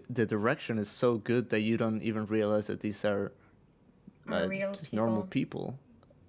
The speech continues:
Speaker 1: people. Uh, yeah. And also it's so good that the main character fits perfectly with these people that are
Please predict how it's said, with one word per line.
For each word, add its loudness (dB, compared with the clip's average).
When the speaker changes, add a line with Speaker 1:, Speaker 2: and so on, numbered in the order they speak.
Speaker 1:
people. -14
Uh, -12
yeah. -2
And 4
also 4
it's 0
so 2
good 4
that 2
the 2
main 0
character -2
fits 0
perfectly -2
with 2
these 2
people 0
that 2
are 4